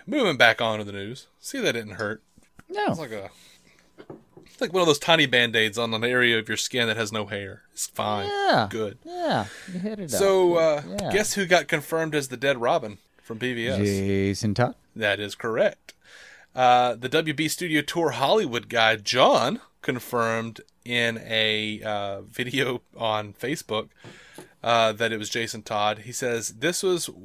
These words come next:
Speaker 1: uh, this was one of the big things from Batman v Superman right across this way.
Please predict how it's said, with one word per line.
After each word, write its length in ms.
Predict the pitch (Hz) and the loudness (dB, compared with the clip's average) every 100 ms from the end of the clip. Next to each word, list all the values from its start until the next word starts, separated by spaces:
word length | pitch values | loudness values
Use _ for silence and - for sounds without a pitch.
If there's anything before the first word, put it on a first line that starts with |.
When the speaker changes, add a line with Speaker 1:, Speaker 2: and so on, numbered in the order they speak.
| - | -4
Speaker 1:
uh, 420 | 127 120 113 110 - - _ 127 | 2 2 2 0 -4 -20 _ -10
this 220 | 156 - | -8 -6
was 120 | 156 | -2
one 120 | 156 | 0
of 80 | 151 | 0
the 80 | 131 | 0
big 200 | 131 127 | -2 0
things 180 | 131 117 | -4 -6
from 120 | 113 | -2
Batman 260 | 113 113 104 | -2 0 -4
v 80 | 107 | -6
Superman 520 | 202 190 170 165 147 | -6 -4 0 0 2
right 140 | 120 | 2
across 380 | 120 123 113 - | 2 0 0 0
this 280 | - 113 - | -8 -10 -8
way. 260 | 107 92 | -8 -10